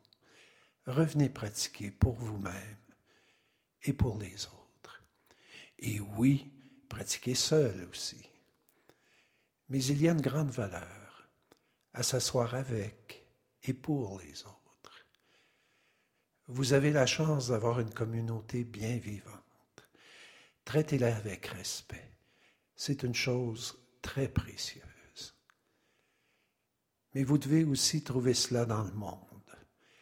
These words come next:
Plus vous pénétrez cela profondément ici,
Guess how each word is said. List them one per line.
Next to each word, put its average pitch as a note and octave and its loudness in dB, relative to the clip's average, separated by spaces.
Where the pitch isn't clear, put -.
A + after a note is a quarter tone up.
Plus F3 2
vous D#3+ 2
pénétrez C#3+ 0
cela C#3+ -2
profondément C3+ 2
ici, A#2 -2